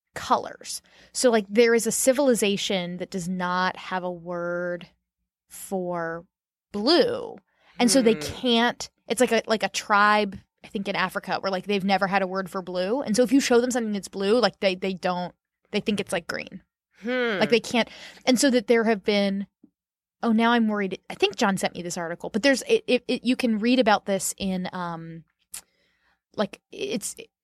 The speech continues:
Speaker 1: if you, if you saw Arrival, you would get this, but, like, having the language to describe something changes your perception of it. And so now that I have the language to describe this shade of purple,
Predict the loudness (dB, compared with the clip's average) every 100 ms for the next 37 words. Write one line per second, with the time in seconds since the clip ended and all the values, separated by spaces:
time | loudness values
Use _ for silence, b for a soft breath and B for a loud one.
0 | _ -10 -6 -4 -4 -4 0 4 4 4
1 | 2 2 -2 -6 -10 -6 -6 -6 -6 -4
2 | -4 -4 0 0 2 0 -2 -4 -2 0
3 | -2 -4 -8 -6 -4 -2 -2 -4 -12 -12
4 | -10 -8 -8 -8 -10 -12 -10 -4 -4 -4
5 | -8 -8 -8 -10 -10 -6 -4 -4 -8 -14
6 | _ _ -4 2 2 4 2 0 -4 -6
7 | -2 0 0 -2 -6 -10 -8 -6 -4 -4
8 | -4 -8 -10 -10 -10 -10 -8 -10 -10